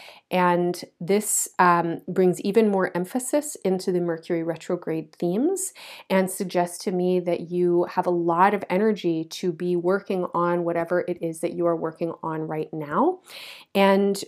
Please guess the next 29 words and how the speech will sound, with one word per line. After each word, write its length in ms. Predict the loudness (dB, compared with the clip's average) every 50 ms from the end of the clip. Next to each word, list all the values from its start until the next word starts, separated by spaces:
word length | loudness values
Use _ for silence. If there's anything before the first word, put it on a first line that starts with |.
| -8 -4
whatever 440 | 0 2 6 6 6 6 8 6
it 80 | 6 6
is 200 | 6 4 4 2
that 140 | -2 -2 -2
you 120 | -2 -2
are 120 | -2 -2 0
working 400 | 0 -2 -2 -2 -6 -6 -6 -2
on, 240 | 0 2 2 2 2
you 180 | 2 0 0 0
really 280 | 2 2 4 4 4
want 180 | 2 2 0 0
to 60 | 0 -4
apply 380 | -6 -8 -6 -6 -4 -4 -4 -4
yourself. 720 | -6 -6 -8 -10 -10 -12 -10 -8 -8 -8 -8 -14 _ _ _ _ -20 -20 -20 -20 -20 -20 -20 _ _ 4
Uh, 300 | 6 8 8 8 6 2 -2
especially 420 | -4 -2 0 0 0 2 4 2
as 120 | 4 4 2
we 80 | 0 0
get 140 | 2 0
into 220 | 0 0 0 0 0
middle 260 | 2 4 4 4 4
of 100 | 4 2
September 640 | -2 -8 -8 -8 -4 -2 -2 0 2 2 2 2 2
and 200 | 0 0 -2 -2
then 200 | -2 -2 -2 0
move 200 | 2 2 2 2
on 180 | 0 -2 -2 -4
into 360 | -4 -4 -4 -4 -4 -4 -4
October, 800 | -4 -6 -8 -10 -6 0 4 4 4 4 4 4 4 2 2